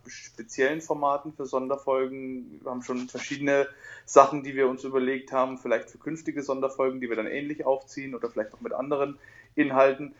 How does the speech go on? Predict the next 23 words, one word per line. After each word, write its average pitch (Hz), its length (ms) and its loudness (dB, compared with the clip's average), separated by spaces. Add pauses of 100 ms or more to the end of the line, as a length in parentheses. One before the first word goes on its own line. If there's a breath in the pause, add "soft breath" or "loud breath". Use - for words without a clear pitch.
(160)
Berichtet 151 360 -2
uns 160 200 -6
da 120 100 4
gerne 131 380 0
drüber, 165 560 2
ob 127 160 -2
ihr 135 80 0
mehr 139 360 2
von 127 240 -8
solchen 117 240 -2
Sachen 107 380 -6
hören 104 300 -4
wollt 98 260 -8
oder 85 160 0
ob 117 140 0
ihr 120 100 2
wieder 120 260 2
uns 165 220 -6
drei 131 220 -2
hören 139 240 -2
wollt, 135 240 -2
wie 120 80 -8
wir, 120 220 -4